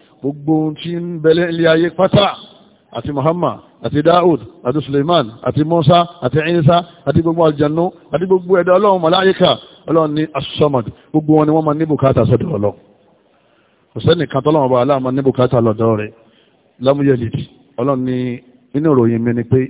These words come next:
ń bímọ o. Wa lam yulad. Ẹnìkan ò sì bí èmi. Wa lam yakul lahu kufuwan ahad. Lẹ́yìn náà kò sẹ́nìkan tó jọ mí nínú gbogbo ẹ̀dá mi. Ipe ẹni yìí, ẹ bá lọ lè bá,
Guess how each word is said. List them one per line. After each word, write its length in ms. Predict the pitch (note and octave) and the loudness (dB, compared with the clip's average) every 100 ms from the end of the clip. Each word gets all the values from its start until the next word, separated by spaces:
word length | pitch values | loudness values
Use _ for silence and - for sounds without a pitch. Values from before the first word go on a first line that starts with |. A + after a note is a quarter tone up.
| - - _ _ - | -8 -20 _ _ -2
ń 140 | A#2 | -2
bímọ 300 | G2+ A2+ A2 | 2 2 4
o. 120 | F#2+ - - _ _ _ _ - | 2 0 -10 _ _ _ _ -8
Wa 80 | G#2+ | -4
lam 120 | A2+ | 0
yulad. 320 | B2+ F3 F3 - - - _ _ | 4 6 4 0 -8 -18 _ _
Ẹnìkan 300 | A#2+ B2 A2+ | -4 -2 0
ò 40 | B2 | 0
sì 120 | G#2+ | 0
bí 140 | G#2+ C3+ | 2 4
èmi. 320 | C3 - - - - - - _ _ _ _ _ _ _ _ | 4 2 -8 -12 -20 -20 -20 _ _ _ _ _ _ _ _
Wa 20 | A#2 | -4
lam 180 | B2+ | -2
yakul 260 | C3 B2+ E3 | -2 0 0
lahu 240 | E3 C#3+ C3+ | 2 2 0
kufuwan 380 | E3+ - D#3 - | -2 2 2 2
ahad. 260 | D#3+ D3+ D3+ - - _ _ _ B2 | 0 2 0 -6 -20 _ _ _ -2
Lẹ́yìn 260 | E3 E3 | 0 2
náà 120 | D3+ | -2
kò 100 | D3 B2 | -2 0
sẹ́nìkan 360 | D#3+ D#3+ C3+ | 0 0 0
tó 100 | C#3 | 0
jọ 200 | C#3 D3 | 2 2
mí 120 | C#3 D3 | 2 2
nínú 180 | C#3+ | 0
gbogbo 240 | C#3+ C3+ C3 | -2 0 0
ẹ̀dá 220 | A#2 B2+ | 2 2
mi. 140 | A#2 - - _ _ _ _ _ _ _ _ - | 0 -10 -20 _ _ _ _ _ _ _ _ -8
Ipe 180 | C3 C#3+ | -2 0
ẹni 180 | C3+ C3+ | 0 -2
yìí, 220 | A#2+ C3 C3 | -6 -4 -2
ẹ 80 | C#3 | 0
bá 120 | C3+ | 2
lọ 100 | C#3 | 2
lè 160 | B2+ B2+ | 2 2
bá, 160 | B2 | 2